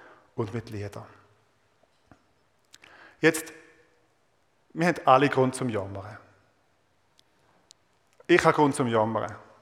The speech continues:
Ich weiss nicht, wie es dir geht, du hast vielleicht auch Grund zum Jammern. Vielleicht hast du einen kleinen Grund oder vielleicht hast du einen grossen Grund. Und unser Gejammer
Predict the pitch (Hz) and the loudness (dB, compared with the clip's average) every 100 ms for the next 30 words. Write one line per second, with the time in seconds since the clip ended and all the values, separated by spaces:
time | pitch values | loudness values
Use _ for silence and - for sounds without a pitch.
0 | _ _ _ _ _ - 120 127 127 - | _ _ _ _ _ -18 -10 -6 -2 2
1 | 151 156 127 131 - 123 - 131 147 151 | 6 6 4 0 0 -4 2 2 2 -2
2 | 151 156 143 117 107 113 113 139 - - | -4 -6 -2 -2 -2 -4 -6 -6 -10 -20
3 | - - - _ - 120 113 101 113 107 | -20 -20 -20 _ -8 -6 -6 -8 -8 -6
4 | 139 156 160 151 147 156 156 - - - | -2 0 0 0 0 0 -6 -12 -20 -20
5 | - _ 123 113 123 110 117 120 104 104 | -20 _ -4 -4 -6 -6 -6 -8 -8 -8
6 | 101 - 113 117 104 107 - - _ _ | -10 -10 -12 -12 -14 -16 -20 -20 _ _
7 | _ _ _ _ _ _ _ _ _ _ | _ _ _ _ _ _ _ _ _ _
8 | _ _ _ _ _ - 135 175 175 180 | _ _ _ _ _ -10 -8 -6 -4 -4
9 | - - 135 147 165 147 165 - | -6 2 6 6 4 -2 -2 -4